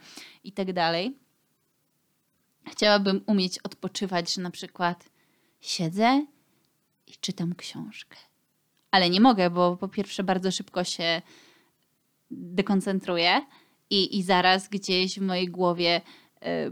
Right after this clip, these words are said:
powstanie milion myśli, że przecież ja teraz czytam książkę, a mogłabym, y, nagrywać podcast, a nie nagrywam, więc jestem śleniem śmierdzącym i czego nie zacznę,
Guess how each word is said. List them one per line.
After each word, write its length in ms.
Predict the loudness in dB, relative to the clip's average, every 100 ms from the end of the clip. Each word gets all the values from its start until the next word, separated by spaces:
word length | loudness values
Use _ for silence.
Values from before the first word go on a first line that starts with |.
| -8
powstanie 460 | -8 -2 2 4 6
milion 360 | 4 4 2
myśli, 340 | 2 0 -4 -4
że 160 | -4
przecież 340 | -4 -6 -8 -6
ja 80 | -8
teraz 360 | -6 -6 -6
czytam 260 | -8 -4 -4
książkę, 500 | -4 -4 -6 0 2 2 -4 -20 4
a 200 | 6 8
mogłabym, 720 | 6 4 4 2 2 4 4
y, 360 | 4 2 6 8
nagrywać 480 | 10 8 8 6 6
podcast, 480 | 2 4 -2 -2 -6
a 60 | -4
nie 140 | 2
nagrywam, 560 | 4 6 6 6 4 2
więc 180 | 0
jestem 260 | -4 -2 -2
śleniem 540 | 0 2 6 6 6
śmierdzącym 840 | 2 4 4 2 0 0 0 -2 -2
i 100 | -2
czego 300 | 0 4 6
nie 200 | 6 6
zacznę, 540 | 2 0 -6 -8 -8